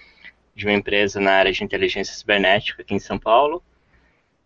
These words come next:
Professor universitário, já palestrei em alguns eventos aqui no Brasil, como Hackers to Hackers, B-Sides e outros nem tanto famosos. É, basicamente é isso.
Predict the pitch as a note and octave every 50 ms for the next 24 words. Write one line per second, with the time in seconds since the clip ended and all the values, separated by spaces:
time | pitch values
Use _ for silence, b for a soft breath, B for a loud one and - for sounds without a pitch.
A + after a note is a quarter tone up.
0 | _ - - C#3+ C3+ C#3 B2+ - C#3 B2+ B2 A#2+ A#2+ A#2 A2+ A#2 A2+ - - -
1 | C3+ B2 C3+ C#3 C#3+ C#3+ C3+ C3 A#2+ A#2 A#2 - - A2+ G#2+ G#2+ - - - A2+
2 | G#2+ A2 G#2+ G2+ G2 F#2+ G#2+ G#2+ G#2+ G2 G#2 G2 F#2+ G#2 G2+ G2+ G#2 G2+ - G2
3 | F#2+ G2 F#2 - G#2 G2 F#2 F#2+ F#2+ F#2 F2+ - - - G2+ A2+ B2 B2 A#2 A2+
4 | _ - F#2+ F#2 F#2 F#2 F#2+ F#2+ F#2 F#2 F2+ F2 F2+ - - F#2 - F2+ - -
5 | - - - F#2+ G2+ A2+ A2 G#2+ G#2+ G#2 - - - G2 G2 F#2+ F#2 F2+ - _
6 | - F2+ - - - F#2+ G2 G#2+ A2 A2 A2 G#2 G#2 F#2+ F#2+ - - F#2 F2+ F2+
7 | F2+ F2 F2 - - - F#2 F2 F2+ F#2 G2 G2+ _ - - F2+ - - - -
8 | _ _ _ _ _ _ _ _ _ _ _ _ _ - A2 G#2 G2+ F#2 G#2+ G2+
9 | F2+ - - G2 F#2+ F#2 G2 G#2+ A#2 B2 B2 C3+ - - - _ _ _ _ _
10 | _ _ _ _ _ _ _ _ _ _ - - - - A2+ G#2+ G#2+ A2 G#2+ G#2+
11 | G#2+ G#2+ G#2 G#2 G#2 G2+ G#2 G2+ G2+ G2 G2 G2+ G#2+ _ - - - - - -
12 | F#3 G#3 A3 - - F#3 C#3 C3+ D3 D3 - - G#2